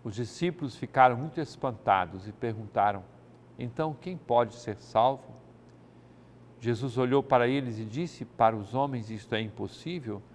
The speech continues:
mas para Deus tudo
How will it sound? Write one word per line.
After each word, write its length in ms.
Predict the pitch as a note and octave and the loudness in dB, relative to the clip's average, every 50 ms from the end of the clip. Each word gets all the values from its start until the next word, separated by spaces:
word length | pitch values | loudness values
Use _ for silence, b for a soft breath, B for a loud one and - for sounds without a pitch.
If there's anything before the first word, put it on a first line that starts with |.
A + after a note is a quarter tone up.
| B B B B B B B B B - - - - - - - | B B B B B B B B B -20 -20 -20 -20 -20 -16 -8
mas 460 | A2 A2+ A2 G#2+ G#2+ - - - - - - | -2 0 2 2 0 -2 -8 -18 -16 -8 -2
para 180 | A#2+ A2 A2 G#2 | 0 0 0 0
Deus 600 | F#2+ G2+ B2+ C#3+ D#3 D3+ D3+ - - - - - - - - | -2 -2 0 0 0 -2 -6 -12 -18 -20 -20 -20 -20 -10 -4
tudo 340 | C#3+ D#3+ F3 D#3 E3 E3 | -4 -4 -2 -4 -8 -10